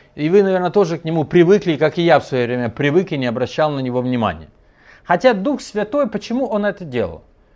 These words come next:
Потому что он не хотел, чтобы я устраивал со своей жизнью эксперимент. Он не хотел, чтобы я бросался в эту бездну потребностей и тонул там. Он не хотел, чтобы я обращался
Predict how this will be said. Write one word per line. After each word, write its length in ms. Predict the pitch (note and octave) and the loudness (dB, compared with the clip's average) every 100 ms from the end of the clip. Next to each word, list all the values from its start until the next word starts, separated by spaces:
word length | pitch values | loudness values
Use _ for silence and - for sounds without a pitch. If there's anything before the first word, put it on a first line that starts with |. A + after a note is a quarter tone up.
| _ - | _ -14
Потому 200 | - A3+ | -6 -2
что 180 | B3 A#3+ | -2 -2
он 140 | A#3 A#3+ | 0 0
не 80 | |
хотел, 380 | A3+ A#3 - B3+ | -2 -4 -2 -2
чтобы 260 | A#3+ G3 G3+ | -2 -2 0
я 100 | G3+ | 0
устраивал 400 | - F#3+ F#3 E3+ | 0 0 2 0
со 140 | E3+ | -6
своей 200 | - D#3+ | -6 -6
жизнью 300 | D3 C#3 C3+ | -4 -6 -6
эксперимент. 540 | C3 - B2 A2 E2+ - _ _ _ _ - | -10 -6 -4 -4 -6 -12 _ _ _ _ -4
Он 240 | A3+ A#3 | -2 0
не 100 | A#3+ | 0
хотел, 560 | - A3 - - B3+ A#3 | -2 -4 -4 0 0 0
чтобы 280 | - F#3 | -4 -2
я 120 | G3 F#3+ | 2 0
бросался 1040 | C#3+ D3+ F#3 - G#3 G#3 G#3 - E3+ D3 - _ _ | -2 -2 -2 0 2 4 4 0 -4 -6 -12 _ _
в 100 | C#3 | -2
эту 220 | F#3+ F#3+ | -2 -2
бездну 640 | B2+ - F#3 G#3+ E3 F3 | -6 4 6 8 6 -4
потребностей 1080 | - D#3+ - E3 F#3+ G3 E3+ C3 - G#2+ F2+ _ - - | 0 0 2 4 4 4 0 -6 -8 -14 -14 _ -16 -2
и 120 | G#3+ | 0
тонул 720 | - F#3 F3+ F#3+ G#3 G#3 E3+ | 2 2 4 4 4 4 2
там. 400 | - C#3 A#2 G2 | 0 0 0 -2
Он 180 | F3+ A#3+ | -2 0
не 80 | A#3+ | 0
хотел, 440 | - A3+ B3+ B3+ | 0 -2 2 2
чтобы 280 | - G3+ G3+ | 2 -2 2
я 180 | G#3 G#3 | 4 4
обращался 1080 | F3 F3+ F#3+ - - A3 A3 - - D#3+ | 4 2 0 -2 2 6 6 4 0 -2